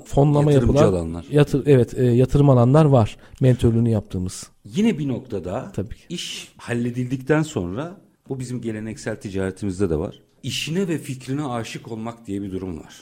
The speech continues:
Speaker 2: Şimdi bu, bu çok güzel, baktığınızda güzel. Tabii insanın işini sevmesi güzel bir şey. Ama bu işini değil de işletmeyi sevmek haline geliyor.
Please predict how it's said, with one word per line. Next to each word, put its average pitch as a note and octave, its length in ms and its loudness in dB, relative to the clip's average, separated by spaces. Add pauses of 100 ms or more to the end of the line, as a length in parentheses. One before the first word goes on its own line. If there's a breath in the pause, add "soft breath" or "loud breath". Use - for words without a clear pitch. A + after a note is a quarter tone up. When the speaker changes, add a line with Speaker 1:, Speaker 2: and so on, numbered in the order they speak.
(200)
Speaker 2:
Şimdi B2+ 300 -4
bu, C#3 220 -8
bu F3+ 80 -6
çok A3 200 -2 (220)
güzel, D3+ 460 -2 (240)
baktığınızda C#3+ 560 0
güzel. A#2 400 -4
Tabii A#2 180 -6
insanın A#2 340 -6
işini B2 240 -8
sevmesi A2 460 -8
güzel A#2 320 -4
bir D#2+ 40 -12
şey. D3+ 260 -10 (120)
Ama G3 200 -2
bu F#3 80 -6
işini D3+ 560 -6
değil G#3 260 -4
de G#2+ 260 -2 (160 loud breath)
işletmeyi D3 640 0
sevmek G#2+ 480 -4
haline E2+ 300 -8
geliyor. F2 440 -4